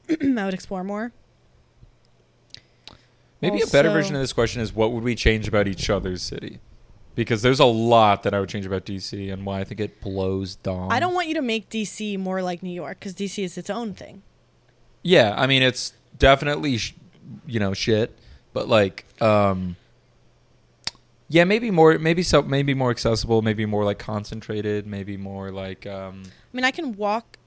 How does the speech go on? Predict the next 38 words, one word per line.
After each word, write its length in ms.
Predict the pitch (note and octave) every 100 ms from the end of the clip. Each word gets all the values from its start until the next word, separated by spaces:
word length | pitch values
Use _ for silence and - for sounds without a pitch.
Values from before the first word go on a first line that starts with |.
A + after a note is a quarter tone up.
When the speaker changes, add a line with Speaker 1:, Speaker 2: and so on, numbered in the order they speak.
| -
Speaker 1:
the 120 | A3
entirety 400 | F#3+ - F#3+ F#3
of 100 | E3
D 140 | F3 E3+
C 320 | - D#3+ D3
in, 120 | E3+
like, 120 | F3
an 60 | F3
hour 140 | E3+
and 80 | D#3
a 40 | F3
half. 300 | F2+ - _ _ _ _ _ _ _ - _ _ _ _ _ _ -
Speaker 2:
Really? 500 | G2+ F#2 A2+ B3+ C4+ _ _ _ _ _ _ _ _
Speaker 1:
Yeah, 260 | F3 G#3+ A3+ _ -
I 100 | G#3+
can. 220 | D#4+ B3 _ _ _
I 40 | A3
mean, 160 | A3
walking 520 | G3 G3 G3 B3+ B3 B3 _ _ _ -
all 160 | G#3 G#3
the 60 |
way 80 | A3
down 200 | G3+ G3
to 80 | F#3+
the 80 | G3
water 240 | F#3 F#3
from 160 | F3+ F3+
my 160 | F3+
house 260 | F3 E3+ -
would 80 | F3
probably 240 | F3+ F3
take 160 | E3+ E3+
about 160 | E3
an 80 | C3
hour 120 | C#3 B2+
and 80 |
a 20 | F3+
half. 300 | - -